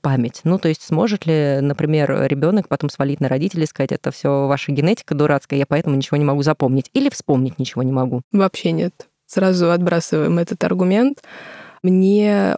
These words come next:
Speaker 2: очень нравится в памяти, на самом деле очень завораживает, что у любого человека, если мы, конечно, сейчас говорим про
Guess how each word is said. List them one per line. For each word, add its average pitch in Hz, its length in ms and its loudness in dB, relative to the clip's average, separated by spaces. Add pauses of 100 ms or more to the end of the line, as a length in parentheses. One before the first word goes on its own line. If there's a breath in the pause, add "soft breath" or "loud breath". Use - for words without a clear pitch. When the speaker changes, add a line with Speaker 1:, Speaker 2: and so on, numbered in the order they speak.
Speaker 2:
очень 196 300 0
нравится 175 580 2
в - 80 -8
памяти, 240 420 0
на 170 80 2
самом 180 220 0
деле 175 180 2
очень 170 440 0
завораживает, 170 920 -2
что - 240 -4
у 175 60 0
любого 175 420 2
человека, 175 560 0
если 180 340 0
мы, 165 120 0
конечно, 165 420 -2
сейчас 180 380 -4
говорим 180 500 2
про 175 380 2